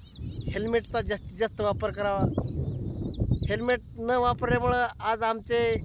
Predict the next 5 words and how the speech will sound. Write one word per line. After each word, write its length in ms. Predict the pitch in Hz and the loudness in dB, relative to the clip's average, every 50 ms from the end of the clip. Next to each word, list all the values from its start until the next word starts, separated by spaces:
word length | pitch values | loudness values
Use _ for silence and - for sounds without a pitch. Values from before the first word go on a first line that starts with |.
| - - - - - - - | -4 -4 -4 -4 -6 -4 -4
शेजारी, 480 | - 214 208 196 208 240 233 208 156 127 - - - - - - - - - - - - - - - - - - - - - - - - - - - - - - - 170 | -2 0 2 4 4 4 4 2 0 -4 -8 -14 -12 -10 -8 -6 -6 -4 -4 -4 -4 -4 -4 -6 -8 -10 -10 -12 -14 -14 -14 -12 -10 -10 -8 -8 -8 -8 -8 -6 -2 -2
आमचे 280 | 185 202 190 220 220 | 0 2 4 4 4
मार्गदर्शक 640 | 208 214 208 214 208 220 202 220 202 - 226 220 220 | 4 4 2 2 2 2 2 0 2 2 2 2 2
भागवतराव 480 | - 175 180 180 202 196 214 214 220 196 | 2 0 -2 -2 0 2 2 2 2 2
कादे 420 | - 202 196 196 185 208 208 | 2 2 0 2 2 2 2